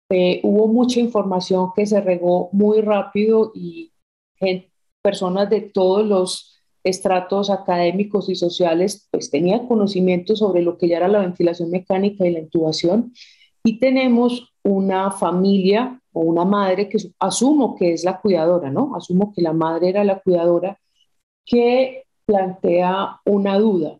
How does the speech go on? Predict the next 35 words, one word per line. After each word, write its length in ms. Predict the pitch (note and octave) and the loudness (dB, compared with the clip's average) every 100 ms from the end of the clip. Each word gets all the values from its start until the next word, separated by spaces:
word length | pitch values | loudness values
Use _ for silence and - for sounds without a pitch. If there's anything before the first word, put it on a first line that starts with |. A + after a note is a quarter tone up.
| - | -4
en 160 | F#3 | 0
este 280 | E3+ - F#3+ | 0 -2 -4
caso. 300 | F#3+ D3+ E3 | -2 -4 -6
Entonces, 400 | E3+ F#3+ G3+ A#3+ | -4 0 2 2
yo 100 | B3+ | 2
lo 200 | B3+ C4 | 2 0
que 140 | B3+ G#3+ | 2 2
veo 260 | F#3+ F#3+ | 2 2
ahí 360 | G#3 G#3+ A3+ - _ _ _ | 2 0 -4 -8 _ _ _
es 200 | G3+ G3+ | -2 0
una 300 | G#3+ A#3 A#3 | 2 2 2
pregunta 480 | A#3+ G3+ G3 G3 G#3 | 0 -2 -2 -2 0
muy 280 | A3 A#3 A#3 | 2 4 2
centrada 580 | A3 A3 A3 G#3 G3+ G3+ | 2 -2 0 0 2 0
sobre 380 | G3+ F#3 F3+ - | -2 -4 -4 -6
cuál 180 | F#3 F3+ | -4 0
es 120 | G3+ | 0
el 140 | G#3+ G#3 | 0 0
real, 500 | F3+ E3+ E3+ E3+ - | 0 0 0 -2 -2
mejor 420 | G3 G3 F#3+ G3 | 0 2 2 0
interés 580 | G3+ G3+ G3+ F#3 F3 F3 | 2 0 0 2 2 2
de 100 | F#3 | 0
este 220 | F#3 - | -2 -2
paciente. 520 | F#3 F3 F3 G#3 F#3 - _ | -4 -2 0 -2 -2 -8 _
Si 140 | - | -4
el 100 | F3 | -2
mejor 440 | F3 F3 F3+ F3 - | 0 -2 -2 -4 -2
real 460 | G3+ G3+ G3+ G#3 - | 2 2 2 -2 -2
interés 800 | A3 G#3+ G#3 F#3 G3 A#3+ - _ _ _ _ _ - | -2 0 0 0 0 -2 -8 _ _ _ _ _ -2
es 320 | F#3 F3 - | -2 -2 -2
una 280 | F#3+ F#3+ G3+ | -2 0 0
situación 840 | G#3 G#3+ F#3+ F3 - F#3+ F#3 F#3+ - | -2 -2 -2 -2 0 0 0 -4 -4
que 140 | A3 | -2
se 160 | G#3+ G3 | -2 0
decide 800 | F3 F3 - F#3+ G3 A#3 C4 | 0 0 -2 0 2 2 0